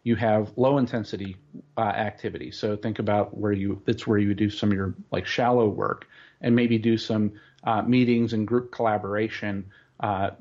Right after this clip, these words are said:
in a more formal setting, uh, different from, like, that coffee shop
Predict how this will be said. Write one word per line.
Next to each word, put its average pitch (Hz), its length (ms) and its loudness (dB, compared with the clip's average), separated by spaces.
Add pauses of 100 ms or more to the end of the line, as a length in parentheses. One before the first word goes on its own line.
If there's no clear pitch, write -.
in 131 160 2
a 117 40 2
more 117 240 4
formal 156 400 0
setting, 101 640 -4
uh, 107 160 0
different 117 340 -2
from, 104 220 -4
like, 101 180 -8
that 104 200 -4
coffee 107 320 -4
shop - 340 -6